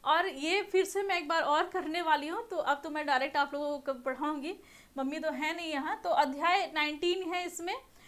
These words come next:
और इसके अंतर्गत धारा जो है ये दो सौ इकहत्तर धारा है सीएनटी एक्ट में। अब थोड़ा, अ, आज हम लोग यहीं तक रहने देते हैं, कल इसके बारे में और डिटेल में जानेंगे। क्लास तो बहुत लंबा हो गया है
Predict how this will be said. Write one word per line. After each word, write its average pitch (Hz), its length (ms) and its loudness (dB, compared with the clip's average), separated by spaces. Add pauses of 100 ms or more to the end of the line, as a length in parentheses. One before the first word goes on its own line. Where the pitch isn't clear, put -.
(280)
और 349 180 4
इसके 349 340 -2
अंतर्गत 381 580 2
धारा 294 380 4
जो 320 140 -2
है 330 380 -4
ये 294 80 -4
दो 269 180 0
सौ 294 160 -2
इकहत्तर 277 500 -4
धारा 262 280 -2
है 294 140 -2
सीएनटी 262 460 -6
एक्ट 220 240 -2
में। 208 160 -8 (560)
अब 330 180 0
थोड़ा, 381 200 6
अ, 311 540 4
आज 302 240 4
हम 330 200 -6
लोग 339 160 -4
यहीं 311 340 -2
तक 349 200 2
रहने 311 280 -2
देते 285 260 0
हैं, 330 180 -4 (520)
कल 302 200 2 (260)
इसके 269 180 -6
बारे 285 240 4
में 294 120 -2
और 285 160 4
डिटेल 311 380 -4
में 320 120 -4
जानेंगे। 285 460 0
क्लास 294 380 2
तो 269 60 -10
बहुत 254 240 -6
लंबा 269 240 -2
हो 311 180 2
गया 294 160 2
है 339 200 0